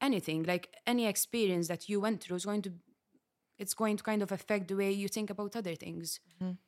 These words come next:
Speaker 1: If you have divorced parents, if you have parents that aren't in a happy relationship, if you have dead parents, if, like,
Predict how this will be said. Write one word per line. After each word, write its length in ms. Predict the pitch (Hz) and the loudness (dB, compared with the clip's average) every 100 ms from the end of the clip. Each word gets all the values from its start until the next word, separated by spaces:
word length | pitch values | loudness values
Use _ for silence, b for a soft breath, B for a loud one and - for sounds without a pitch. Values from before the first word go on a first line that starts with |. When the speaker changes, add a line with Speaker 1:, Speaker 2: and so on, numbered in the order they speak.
| _ - | _ -8
Speaker 1:
If 160 | 165 | -6
you 80 | 165 | -2
have 140 | 170 156 | -2 -2
divorced 420 | 165 208 180 - | -2 0 0 -4
parents, 360 | 170 160 160 | -4 -2 -4
if 100 | 170 | -4
you 80 | 165 | -4
have 180 | 160 - | -4 -4
parents 240 | 165 165 | -2 0
that 100 | 165 | -2
aren't 220 | 170 175 180 | 0 0 0
in 80 | |
a 80 | 180 | -2
happy 220 | 180 180 | -4 -6
relationship, 520 | 190 190 180 170 165 170 | -4 -2 -2 -4 -6 -6
if 120 | 165 | -4
you 80 | 170 | -4
have 160 | 165 151 | -4 -6
dead 200 | - 180 - | -6 -4 -2
parents, 400 | 175 165 170 190 | -2 0 0 -2
if, 80 | - b b b | -8 b b b
like, 200 | - 220 | -4 -4